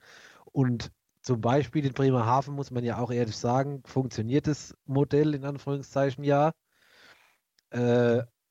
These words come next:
aber ich halte es halt einfach nicht für richtig. Jetzt muss man halt, natürlich kann man nicht sagen, man muss jetzt in jeder D-L-Mannschaft, sollte man fünfzehn deutsche Spieler drin haben, das gibt ja die Ausbildung gar nicht her.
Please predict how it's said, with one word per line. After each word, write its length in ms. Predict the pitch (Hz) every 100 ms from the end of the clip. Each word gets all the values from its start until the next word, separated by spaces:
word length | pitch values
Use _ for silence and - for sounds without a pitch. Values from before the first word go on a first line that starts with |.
| _
aber 280 | - 110 117
ich 160 | 113 -
halte 140 | 120
es 60 | 123
halt 100 | 113
einfach 280 | 120 120 123
nicht 160 | 127
für 180 | - 117
richtig. 340 | 143 - 123
Jetzt 240 | 110 110 -
muss 160 | 123
man 120 | 113 113
halt, 140 | 107 -
natürlich 560 | 110 107 123 120 117 -
kann 140 | 117
man 100 | 117
nicht 120 | 120 120
sagen, 460 | 123 120 120 123 - _ - - _ _ - _ _
man 260 | - 113 113
muss 280 | 117 123 127
jetzt 280 | 120 120 -
in 160 | 117
jeder 240 | 120 123 123
D-L-Mannschaft, 920 | 120 117 120 120 127 - 131 113 -
sollte 260 | 127 127
man 200 | 117 117
fünfzehn 400 | 117 135 127 127
deutsche 280 | 117 123 120
Spieler 300 | - 135 139
drin 240 | - 127 113
haben, 240 | 120 123
das 140 | 113
gibt 200 | - -
ja 60 | 113
die 100 | 107
Ausbildung 380 | 117 117 123 117
gar 120 | 110
nicht 220 | 104 -
her. 340 | 113 117 135